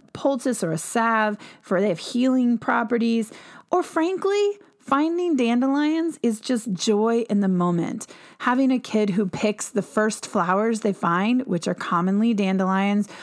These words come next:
or maybe some violets, or we have these little white things that grow in our yard that I don't quite know what they are, but those are the things that my kids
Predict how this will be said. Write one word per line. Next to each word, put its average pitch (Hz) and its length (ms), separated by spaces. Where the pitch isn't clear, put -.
or 240 100
maybe 214 280
some 226 240
violets, 190 520
or 185 80
we 208 100
have 262 120
these 269 180
little 214 180
white 170 260
things 202 300
that 214 140
grow 214 220
in 208 80
our 202 100
yard 196 240
that 180 120
I 175 60
don't 180 140
quite - 200
know 190 120
what 190 140
they 196 140
are, 185 180
but 180 220
those 277 200
are 311 80
the 294 140
things 247 320
that 240 140
my 220 120
kids 226 520